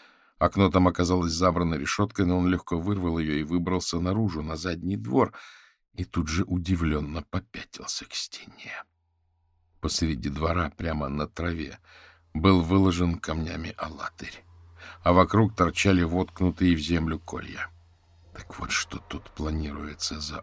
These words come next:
оргия. И зачем здесь все эти люди? Ладно, он сможет вытащить пленников через окно, но остальные... Белка, она в сговоре с демоном.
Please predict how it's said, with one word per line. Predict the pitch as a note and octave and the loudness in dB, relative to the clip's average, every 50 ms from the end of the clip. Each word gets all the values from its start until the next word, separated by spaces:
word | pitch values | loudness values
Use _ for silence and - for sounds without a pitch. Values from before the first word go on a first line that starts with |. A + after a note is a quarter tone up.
| - | -12
оргия. | - - C#2 C2 - - - - - - - - - _ - - - - - - - - _ _ _ _ - | -12 -12 -12 -12 -14 -16 -16 -16 -14 -14 -14 -16 -18 _ -20 -20 -20 -20 -20 -20 -20 -20 _ _ _ _ -2
И | F2 | 0
зачем | E2 D#2 D#2+ E2+ E2 - - - F2 D#2+ D#2+ | 0 2 2 0 2 2 2 2 2 0 0
здесь | D#2 D2+ D2 D#2+ E2 D2+ - | -2 -4 -4 -4 -4 -4 -4
все | - - - - D#2 D2+ D2+ | -4 -4 -4 -4 -4 -6 -6
эти | D2+ E2 - | -8 -10 -10
люди? | D#2 D#2+ D#2 - D2 D2 D#2 - - - - - - - - - - - - - - - - - - - - - | -10 -8 -8 -10 -12 -14 -16 -16 -16 -16 -16 -16 -18 -18 -18 -20 -20 -20 -20 -20 -20 -20 -20 -20 -20 -20 -14 -6
Ладно, | - F2+ F2 E2 - E2+ G2 F#2 F2 - - - - | -2 -2 -2 0 0 0 0 0 -2 -6 -12 -14 -2
он | - A2 G#2 | -2 0 2
сможет | G#2+ G#2+ G#2 F#2+ G2 F2+ | 4 4 6 4 4 2
вытащить | - G2+ G2 F#2 - - - | 0 0 0 0 -2 -6 -8
пленников | - - F2 F#2 F#2+ G#2 G#2+ - A2+ G#2 - | -6 -2 0 2 2 2 2 0 -2 -2 -2
через | - F2+ F2 F2 E2 D2+ | -4 -4 -2 -2 -4 -4
окно, | D#2+ D2+ - - A2+ B2+ G#2 - - - - - - - - - - - - - | -6 -8 -4 -2 0 0 0 -2 -4 -12 -20 -20 -20 -20 -20 -20 -20 -20 -8 -6
но | - | -4
остальные... | F2 - - G#2 G2+ G2+ A2 A#2 G#2+ F2 D#2 - - - - - - | -4 -2 0 0 2 2 4 4 4 2 0 -4 -10 -16 -18 -16 -10
Белка, | - - A2 G#2+ - - - - - - - - - - - - | -2 0 0 0 0 -4 -8 -10 -10 -14 -20 -20 -20 -20 -8 -2
она | - B2+ B2 A#2+ | 2 4 4 4
в | A#2 | 4
сговоре | A#2 A#2 A#2 B2+ B2 A2+ G2+ F#2 F2 E2+ E2+ E2 | 2 2 4 4 6 6 6 4 2 0 -2 -4
с | E2+ | -6
демоном. | E2+ G#2 G#2+ G#2+ G2 - - - - | -4 -2 -2 -2 -2 -6 -10 -14 -16